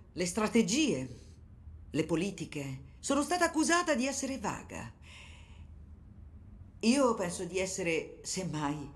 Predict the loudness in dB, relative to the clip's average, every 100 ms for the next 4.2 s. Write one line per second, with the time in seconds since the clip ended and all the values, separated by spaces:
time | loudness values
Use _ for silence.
0 | -18 -20 -20 -10 -2 0 0 -6 -14 -16
1 | -16 -18 -20 -20 -20 -18 -18 -18 -18 -18
2 | -18 -18 -18 -18 -4 6 6 6 2 0
3 | 0 0 0 0 0 2 2 2 0 -2
4 | -2